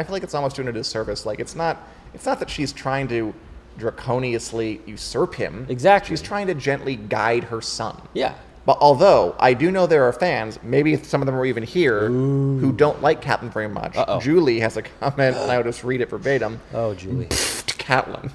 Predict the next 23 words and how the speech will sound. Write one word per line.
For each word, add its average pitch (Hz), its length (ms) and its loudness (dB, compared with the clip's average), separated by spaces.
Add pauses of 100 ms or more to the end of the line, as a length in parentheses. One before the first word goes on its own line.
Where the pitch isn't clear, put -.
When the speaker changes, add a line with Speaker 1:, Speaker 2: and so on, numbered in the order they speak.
(160)
Speaker 2:
Oh. 170 920 8
<laughs> - 60 -18
Speaker 1:
Why? 165 320 6 (440)
I, 147 180 10
I, 156 300 8
I, - 160 4
I'm 147 80 -2
honestly 165 400 2
curious 139 440 2
to 117 80 -10
hear 117 260 0
why 131 640 4
some 147 180 -2
Speaker 2:
Yeah. 156 140 6
Speaker 1:
fans 101 120 2
feel 202 160 0
that 123 140 2
way, 110 160 2
Julie. 123 340 0 (140)
Like, 117 240 0
i-, 117 160 -4
if - 180 -8
you, 117 240 -2